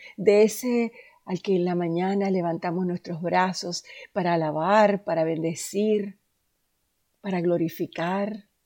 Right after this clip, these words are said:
Nos olvidamos de, de esas promesas que la palabra nos trae. Ayúdanos, Señor, a saturar nuestra alma de ti.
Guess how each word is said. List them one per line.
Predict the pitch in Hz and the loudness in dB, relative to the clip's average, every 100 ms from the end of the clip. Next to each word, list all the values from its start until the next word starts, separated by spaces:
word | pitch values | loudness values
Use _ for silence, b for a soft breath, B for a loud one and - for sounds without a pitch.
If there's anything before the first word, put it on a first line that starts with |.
| _ _ _ _ _ _ b b | _ _ _ _ _ _ b b
Nos | - 208 | -6 -2
olvidamos | 202 185 180 202 202 202 185 | 0 2 4 4 2 0 -2
de, | 196 175 165 B B B | 2 2 2 B B B
de | - 180 185 | 2 4 4
esas | 208 196 | 0 -6
promesas | 175 170 180 190 226 220 190 175 | -4 0 2 2 2 0 -4 -6
que | 190 | -6
la | 180 | -6
palabra | 170 165 165 175 165 | -2 2 4 2 0
nos | 170 - | -4 -10
trae. | - 165 190 190 190 190 _ _ _ _ _ _ _ _ _ _ _ _ _ _ _ _ _ _ _ _ _ _ _ _ _ _ _ _ _ _ _ _ _ _ _ _ _ _ _ _ _ _ _ _ _ _ _ - | -6 -6 -4 -4 -6 -8 _ _ _ _ _ _ _ _ _ _ _ _ _ _ _ _ _ _ _ _ _ _ _ _ _ _ _ _ _ _ _ _ _ _ _ _ _ _ _ _ _ _ _ _ _ _ _ -2
Ayúdanos, | 196 202 208 202 | 4 6 6 2
Señor, | 202 170 185 196 | -4 -4 -2 -2
a | 180 | -4
saturar | - - - - 156 - - 160 156 160 185 202 202 b b b | -8 -16 -16 -8 -8 -8 -8 -6 -4 -4 -6 -8 -10 b b b
nuestra | 196 165 170 - 160 165 | -8 -6 -8 -8 -8 -4
alma | 175 175 175 175 b b - | -4 -4 -4 -8 b b -8
de | 185 170 | -4 -4
ti. | - - 156 180 | -4 -8 -8 -8